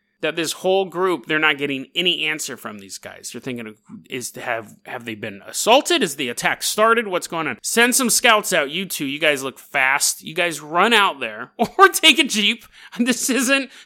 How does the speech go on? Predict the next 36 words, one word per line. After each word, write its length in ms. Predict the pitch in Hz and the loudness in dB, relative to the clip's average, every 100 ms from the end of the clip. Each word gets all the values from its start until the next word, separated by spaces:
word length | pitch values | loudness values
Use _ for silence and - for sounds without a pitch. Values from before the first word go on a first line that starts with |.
| - | -8
the 300 | 285 247 202 - | -2 0 0 2
ancient 380 | 277 226 277 262 | 2 4 0 -2
Greece. 480 | 208 202 185 240 - - - - | 2 2 2 -2 -10 -20 -12 2
"Guys, 320 | 202 170 - | 2 2 2
get 140 | 190 | 0
in 100 | 202 | 0
a 60 | 180 | -2
Jeep." 320 | 143 160 127 | -2 -4 -2
They're 100 | 156 | 0
like, 200 | 160 170 | 0 0
"Oh, 120 | 202 - | -4 -4
that's 200 | 202 196 | -8 -4
much 260 | 208 - | -6 -6
better." 260 | 127 113 107 _ | -10 -10 -12 _
They 80 | 196 | -2
get 140 | 208 | 0
in 120 | 330 370 | 2 2
a 60 | |
Jeep. 360 | 185 170 175 - | 0 -4 -6 -6
The 80 | 190 | -4
scouts 540 | - - 208 247 - | -2 0 0 0 -8
go 500 | 160 185 208 185 156 | -4 0 2 0 -2
to 300 | 151 - 170 | -8 -10 -8
where 340 | 151 156 170 | -2 0 0
this 380 | 165 165 147 - | -4 -6 -6 -8
three 240 | - 160 165 | -8 -8 -2
thousand 320 | 156 147 139 | -2 -2 -6
troops 400 | - 165 - - | -8 -8 -10 -10
were 160 | 139 | -10
situated. 640 | 123 - - 120 101 104 131 _ _ _ _ | -8 -10 -10 -12 -12 -14 -18 _ _ _ _
There's 220 | 139 120 | -12 -10
nobody 1160 | 143 156 165 170 170 170 165 165 165 143 143 131 | -10 -8 -2 0 2 2 4 4 4 4 2 0
there. 240 | 110 - - _ | -6 -10 -20 _
It's 80 | - | -18
completely 480 | - 120 127 107 104 | -14 -10 -10 -10 -12
empty. 320 | - _ | -14 _